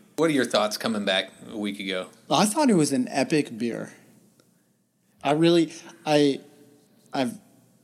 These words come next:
Speaker 2: I had never had a beer like that before. I'd never had a coffee amber.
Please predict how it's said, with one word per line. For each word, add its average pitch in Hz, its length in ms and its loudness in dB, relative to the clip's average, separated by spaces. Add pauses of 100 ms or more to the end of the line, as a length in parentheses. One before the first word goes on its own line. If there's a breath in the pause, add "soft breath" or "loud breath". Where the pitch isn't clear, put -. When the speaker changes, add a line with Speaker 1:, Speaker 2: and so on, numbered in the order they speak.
(400)
Speaker 2:
I 139 100 2
had 135 220 0
never 143 280 0
had 147 240 -4
a 135 80 -2
beer 131 280 0
like 143 260 -2
that 139 200 -4
before. 131 540 -2
I'd 131 160 0
never 131 300 4
had 135 360 0 (540 loud breath)
a - 40 -20
coffee 160 520 2
amber. 170 480 -2